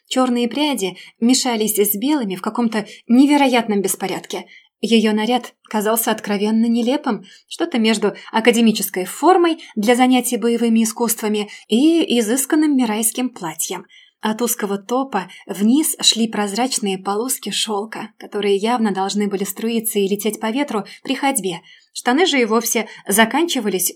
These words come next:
выше середины бедра. Я постаралась слишком сильно не округлять глаза, вспоминая слова Лейлы.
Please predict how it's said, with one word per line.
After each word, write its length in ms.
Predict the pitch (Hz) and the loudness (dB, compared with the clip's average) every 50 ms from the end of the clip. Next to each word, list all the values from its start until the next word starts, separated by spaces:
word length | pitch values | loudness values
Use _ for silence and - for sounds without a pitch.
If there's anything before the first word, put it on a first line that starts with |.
| _ | _
выше 400 | - 202 180 196 277 311 - - | 0 0 2 4 2 2 2 2
середины 540 | 311 - - 226 208 214 170 220 254 262 254 | 0 0 0 0 0 0 2 2 4 4 4
бедра. 420 | 226 247 247 196 190 160 160 - - _ _ _ _ _ _ | 2 0 -2 -2 -4 -8 -8 -10 -14 _ _ _ _ _ _
Я 220 | 214 202 208 208 | 0 0 0 -2
постаралась 500 | 202 202 196 - 202 202 208 208 202 196 | -2 -4 -8 -8 -8 -8 -6 -6 -6 -8
слишком 340 | - - 214 196 - - 208 | -6 -4 -4 -4 -2 -4 -4
сильно 280 | 196 - - 254 233 214 | -4 -2 -2 -2 -2 0
не 160 | 196 202 208 | 0 0 -2
округлять 440 | 208 208 - 233 220 220 226 226 - | -2 -2 -4 -4 -2 -2 -2 -4 -2
глаза, 400 | 196 226 233 226 226 185 165 165 - - - | -2 -2 -2 -2 -2 -4 -6 -6 -10 -16 -12
вспоминая 520 | - - - - 302 320 320 294 240 208 196 | -12 -10 -4 0 2 2 2 2 2 0 0
слова 380 | 202 - - 226 226 233 262 | -2 -2 -4 -4 0 0 0
Лейлы. 440 | 262 254 226 190 180 165 160 165 160 | 0 0 -2 -2 -4 -4 -6 -6 -10